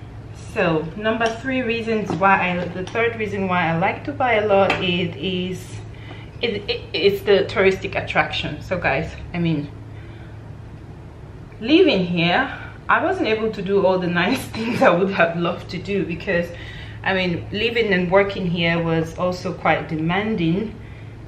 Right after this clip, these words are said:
and so you worked a bit of long hours, and,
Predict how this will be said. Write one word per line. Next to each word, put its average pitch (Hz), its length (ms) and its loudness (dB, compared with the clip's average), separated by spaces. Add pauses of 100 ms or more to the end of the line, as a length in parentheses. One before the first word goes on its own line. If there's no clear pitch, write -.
and 170 300 2
so 175 260 -2
you 170 240 2
worked 175 400 -2 (200)
a - 100 -6
bit 330 200 0
of 214 160 -6
long 190 280 2
hours, 165 800 4
and, 170 340 -2